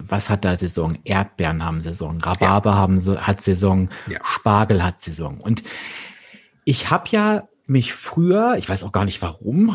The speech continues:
Speaker 1: einfach auch stur gegen solche Trends, also Trends ist ja Quatsch, aber gegen solche saisonalen Dinge gesträubt, weil ich bin ja auch auf Instagram unterwegs und dann fangen natürlich alle an, da wirst du übersät mit Rhabarber-Rezepten auf
Speaker 2: Ja.
Speaker 1: einmal, ne? Rhabarberkuchen,
Speaker 2: Ja.
Speaker 1: Rhabarber dies und ich denke, nee,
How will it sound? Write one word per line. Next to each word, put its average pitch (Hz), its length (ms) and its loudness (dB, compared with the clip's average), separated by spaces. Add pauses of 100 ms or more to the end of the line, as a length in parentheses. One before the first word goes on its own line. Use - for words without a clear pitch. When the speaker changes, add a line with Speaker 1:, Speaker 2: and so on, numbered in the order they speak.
(240)
Speaker 1:
einfach 101 240 0
auch 98 180 -4
stur 180 380 2
gegen 135 260 2
solche 135 640 4 (520)
Trends, 123 560 2
also - 140 -16 (120)
Trends 90 240 -8
ist 90 100 -8
ja 90 60 -8
Quatsch, - 340 -6
aber 95 180 -6
gegen 110 140 2
solche 117 200 2
saisonalen 110 500 4
Dinge 113 280 4
gesträubt, 101 480 -2
weil 110 120 2
ich 117 120 -6
bin 123 100 2
ja 107 140 0
auch 95 80 -4
auf 95 100 -6
Instagram 170 480 0
unterwegs 151 380 2
und 127 80 0
dann 101 80 -2
fangen 156 200 -2
natürlich 127 440 -2
alle 131 200 2
an, 139 380 2 (180)
da 98 100 -2 (140)
wirst 135 300 0
du 143 40 0
übersät 127 580 2
mit 139 180 0
Rhabarber-Rezepten 110 840 2
auf 101 80 -2
Speaker 2:
Ja. - 100 0
Speaker 1:
einmal, 101 220 -2
ne? 127 120 4
Rhabarberkuchen, 131 640 4
Speaker 2:
Ja. 151 60 -2
Speaker 1:
Rhabarber 123 300 2
dies 139 120 -2
und 143 60 -4
ich 123 80 -4
denke, 113 200 0
nee, 101 220 -4